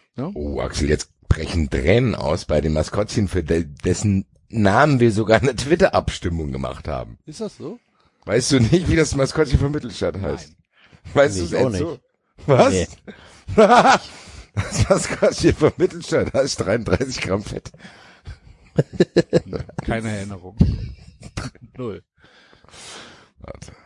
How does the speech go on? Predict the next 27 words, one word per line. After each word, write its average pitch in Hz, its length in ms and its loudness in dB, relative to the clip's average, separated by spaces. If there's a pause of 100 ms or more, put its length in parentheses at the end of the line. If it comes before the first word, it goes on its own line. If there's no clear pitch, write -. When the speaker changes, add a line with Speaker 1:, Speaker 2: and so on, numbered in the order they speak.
(200)
Speaker 2:
ich - 120 -20
schick's - 240 -20
euch. - 1500 -20
Speaker 1:
Also, 131 240 4
dass - 160 4
es - 140 2
Speaker 2:
Dreiunddreißig. - 60 0
Speaker 1:
diesen 120 200 -2
Account 151 420 0
gibt, - 240 -4
dreiunddreißig 143 480 2
Gramm 123 180 -4
Fett, - 280 2
das - 260 -4
w-, 113 160 -4
weiß 120 300 2
ich 113 120 -4
wohl 104 140 -2
schon, 151 240 0
aber 113 160 0
dass 104 160 -2
das 98 160 -2
das 101 160 -6
Maskottchen 104 520 -4
ist, 147 200 -10 (680)
Speaker 2:
Ja, 57 220 4
das - 60 -4